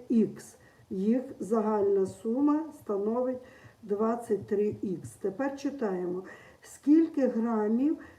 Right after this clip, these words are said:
чайної суміші отримали?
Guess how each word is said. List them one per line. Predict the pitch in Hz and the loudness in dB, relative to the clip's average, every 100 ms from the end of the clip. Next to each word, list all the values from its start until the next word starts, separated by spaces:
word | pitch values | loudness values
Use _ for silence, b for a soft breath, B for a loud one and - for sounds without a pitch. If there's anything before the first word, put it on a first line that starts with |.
| B | B
чайної | - 262 262 254 233 220 208 202 | -6 0 0 2 2 2 0 -4
суміші | - 240 254 294 294 - - 302 302 B B B B _ | -6 -2 4 4 4 0 0 2 0 B B B B _
отримали? | 247 247 277 254 190 185 165 160 | 0 2 4 6 6 4 0 -4